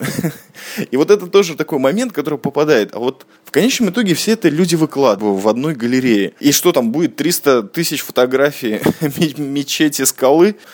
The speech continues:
людей молящихся, но тоже взял себе на заметку. Но игра продолжалась абсолютно свободно, тем более я чувствовал, что вот конкретно успеваю на автобус домой, всё нормально. То есть ни-,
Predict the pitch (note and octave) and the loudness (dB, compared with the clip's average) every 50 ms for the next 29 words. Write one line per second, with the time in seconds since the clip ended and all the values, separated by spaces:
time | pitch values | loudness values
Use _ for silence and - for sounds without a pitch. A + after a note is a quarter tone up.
0 | - - - - A#2 B2+ B2 C3 D3 C#3+ C3 A#2+ B2 C#3+ F3+ A3+ - - G3+ F#3+ | -20 -12 -4 0 2 2 4 2 2 2 2 2 2 2 0 0 -2 -4 -6 -6
1 | - - D3 A#2+ A#2 A#2 D#3 A#3+ C#4+ - - D#3+ - - F3+ E3+ C#3+ B2 A2 G#2+ | -4 -2 -2 0 0 0 -2 -4 -4 -6 -10 -6 0 2 2 2 2 0 -2 -2
2 | A#2+ D#3+ F3 F#3 - - C3+ B2+ C#3+ D3 C#3 A#2 A2 A#2+ B2 B2+ C3 A2+ G2 F2+ | 0 0 0 0 -2 -6 -8 -8 -6 -6 -6 -4 -2 -2 -2 -2 -2 -4 -4 -6
3 | - - _ _ _ _ _ _ _ _ _ _ _ _ - E3 F3+ D3+ - - | -8 -16 _ _ _ _ _ _ _ _ _ _ _ _ -2 0 2 0 0 -2
4 | _ - - C#3+ C#3 F3 A3+ A#3+ A#3 - F3+ D#3 D#3 E3+ F3 F3+ E3 D#3 F#3+ G#3+ | _ -14 -10 -2 0 2 2 2 0 -2 -4 0 2 2 2 2 0 -2 -2 -2
5 | G#3+ F#3 C#3+ - - - - - - - - - - - - - D3 C#3 E3 F3 | 0 0 0 -2 -4 -10 -10 -12 -12 -12 -10 -10 -8 -8 -4 -4 -2 -2 -2 -4
6 | E3+ - - - - - C#3 D#3 F3 F#3 A#3 A#3+ G3 F#3 D#3 C3 - C3+ B2+ B2+ | -8 -10 -8 -8 -2 0 0 0 0 0 0 0 0 -2 -4 -6 -8 -10 -8 -4
7 | C#3+ C3 B2 A#2+ B2 B2+ B2+ - - D3 - - A#2+ A#2 A#2 - - A#2+ A2+ A2 | -2 0 2 4 4 2 0 -2 -8 -10 -10 -8 -8 -10 -10 -8 -8 -6 -4 -4
8 | A2+ G#2+ - - C#3 C3+ C3+ E3 E3+ E3+ D3 B2+ A#2+ - - B2 B2 B2+ B2 A2+ | -4 -4 -2 -4 -4 -4 -2 -4 -4 -4 -4 -6 -8 -6 -4 -2 0 2 2 2
9 | G#2+ F2+ G#2 A2+ A#2 - - C#3+ B2+ A2+ A#2 G#2+ G#2+ G#2+ C3+ D#3+ F3+ G#3 A3 A3 | 2 2 0 -2 -2 -2 -4 -4 -4 -4 -4 -4 -2 -2 0 0 0 -2 -2 -4
10 | F#3+ C#3+ - - D3 C#3 C3 A#2 A2+ A#2 D3 F3+ G3 G3 F#3 F3 D#3 C#3 - _ | -4 -6 -4 -4 -4 -2 -2 -2 -2 -2 -2 -2 -4 -2 -4 -4 -8 -10 -12 _
11 | _ - C3 D3 - F#3 G3 - | _ -10 -10 -8 -4 -4 -6 -6